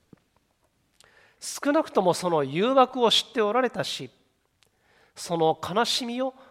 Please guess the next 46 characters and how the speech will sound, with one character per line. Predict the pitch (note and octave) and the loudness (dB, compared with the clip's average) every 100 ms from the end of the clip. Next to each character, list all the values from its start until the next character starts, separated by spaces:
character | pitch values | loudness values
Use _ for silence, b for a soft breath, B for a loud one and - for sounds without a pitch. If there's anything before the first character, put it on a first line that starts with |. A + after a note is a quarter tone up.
| B | B
よ | - G3 | -4 -4
く | - C#3 | -2 -2
知 | - - | -4 -4
っ | |
て | - | 0
お | A#3+ E3+ | 2 4
ら | G#3+ | 4
れ | |
た | A3 A#2+ | 2 -8
の | G#2+ | -14
で | - | -20
す。 | - - _ _ _ _ _ _ _ _ _ _ _ _ _ _ G1+ b b b b b b - | -20 -20 _ _ _ _ _ _ _ _ _ _ _ _ _ _ _ b b b b b b -10
そ | - C#4+ | -2 0
う | |
い | D4+ | 2
う | C#4+ | 2
主 | - D#4 | 2 2
イ | C#4 | 2
エ | F#3 | 2
ス | - | 0
が、 | C3+ B2 - B B B B | -2 -2 -4 B B B B
金 | - G3+ A#3 | -2 2 2
持 | D4 | 2
ち | D4+ G#3 | 0 2
が | D#3 | 2
天 | - C4+ A3 | 2 -2 0
の | D#3+ | -2
国 | - D#3+ | -4 -4
に | D3+ | -4
入 | C3+ G3+ G#3 | 2 4 4
る | E3 | 2
の | C#3+ | 2
は | B2+ | 0
難 | C3+ C#3+ F3 A3+ | -2 -6 -2 -2
し | - | -2
い | F4 A4 | -6 -6
と | - | -6
言 | D#3 | -2
わ | D3+ | 0
れ | D#3+ | 0
た | D#3 | -2
の | D3 | -4
は、 | B2+ B2 | -4 -4
決 | F#3+ F#3+ | -8 -10
し | |
て | - A#3+ | -2 -2